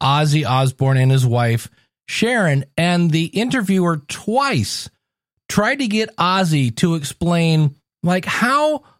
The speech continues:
do you do Ozzy? Like, how is Ozzy Ozzy? Like, it was a knob or a switch that you're like, "Oh, I need to sound like Ozzy now. I'll just flip this switch and turn this on and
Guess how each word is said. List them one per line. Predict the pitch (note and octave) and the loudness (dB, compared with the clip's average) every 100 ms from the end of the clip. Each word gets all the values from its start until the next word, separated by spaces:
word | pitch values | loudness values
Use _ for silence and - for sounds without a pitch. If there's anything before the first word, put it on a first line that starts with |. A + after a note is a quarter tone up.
| _ _ | _ _
do | G#3 | 0
you | G#3 G3 G3 G#3 F#3+ | 2 2 2 2 2
do | C#3+ F#3 F3+ - | 2 2 0 0
Ozzy? | C#3+ E3 D3+ C3 A#2 | 0 2 2 2 2
Like, | B2 | 0
how | B2 G3+ D4+ | 0 -2 -2
is | D4 - | -4 -4
Ozzy | F3+ F#3+ G3 F#3+ F#3+ E3+ _ _ _ _ - | -2 0 0 0 0 -4 _ _ _ _ -4
Ozzy? | E3+ F#3+ F3+ C#3+ A2 F#2+ | -2 0 2 0 0 -2
Like, | C#3+ D#3 C#3 | -2 -2 -4
it | G3 G3 | -6 -4
was | F#3 | -2
a | E3+ | 0
knob | E3 F3+ F#3+ E3 A#2+ | 2 2 0 0 0
or | C3 C3 | 0 0
a | |
switch | C3 F#3+ G#3 A2 - | 0 -2 -2 -4 -4
that | D#3 | -2
you're | D#3+ | 0
like, | D#3+ | 0
"Oh, | G#3+ | 0
I | G#3 | 0
need | A3 A#3+ | 0 -2
to | G3 D3 | -2 -2
sound | C3+ A3+ A#3 | -2 -2 0
like | A3 G#3 | 0 0
Ozzy | G3 A#3+ F#3 E3+ | -2 0 2 2
now. | D#3 D#3 | 2 2
I'll | D#3+ F3 | 0 0
just | F3 - | -2 -2
flip | G#3+ G#3+ | -4 -2
this | G3+ - | -4 -2
switch | G3 G3+ F#3+ | -2 -2 0
and | E3 | 0
turn | - A#3 | 0 0
this | A3 G3+ F3+ | -2 -2 0
on | E3+ F3 | 2 2
and | D3 | 0